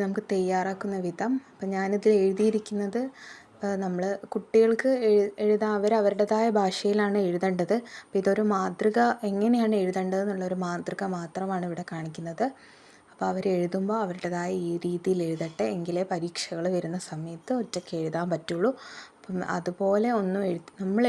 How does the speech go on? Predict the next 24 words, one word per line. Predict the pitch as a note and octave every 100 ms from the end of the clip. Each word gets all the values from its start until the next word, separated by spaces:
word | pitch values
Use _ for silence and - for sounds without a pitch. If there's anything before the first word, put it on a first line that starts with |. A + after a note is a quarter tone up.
| A3
എഴുതി | G#3+ G#3+
കൊടുത്തൊന്നും | G#3 G3 G3+ F#3 F#3
അതുപോലെ | E3+ F3 F3+ F#3+ F#3+
എഴുതി, | F3 E3+ F3 F3+
എഴുതിക്കാതെ | F3 F3 - _ F#3 D#3+ E3 A#3 - - - - - G3+
എന്താണ് | A3 A#3+ B3+ A#3
അവർ | G3+ A3+
കഴിച്ച | B3+ A3 A3 G3+
ഭക്ഷണം | G3 - G3+ G3+
എന്താണ്, | F#3 F#3 F3+ F#3 F#3
അവർക്ക് | F#3+ G#3+ A3
അതിൻ്റെ | G3+ G3+ G3 G3 - -
ചേരുവകൾ | F#3 F3+ F#3 F#3+ F#3+
എന്തൊക്കെയാണ് | F3 F3 F3+ - F3+ F3 F3+
തോന്നുന്നത് | F3 E3 F3 F3 F3+ F#3+
അറിയാത്ത | F#3+ G#3 A#3 A3+
നമുക്ക് | G3+ G3+ G#3
പറഞ്ഞു | F3+ F3 G3
കൊടുത്ത് | F#3+ - C#4+ C#4 - - _ F#3+
വാക്കുകൾ | F#3 F#3+ G#3 G#3 G3
അവർ | F#3 F#3+
സ്വന്തമായിട്ട് | F#3 F3 F3+ F3+ F#3 F#3+ G3+ F#3
എഴുതുമ്പോഴാണ് | E3+ F3 F#3 F3+ E3+ A#3+ - - - - -
നമ്മൾ | F3+ F3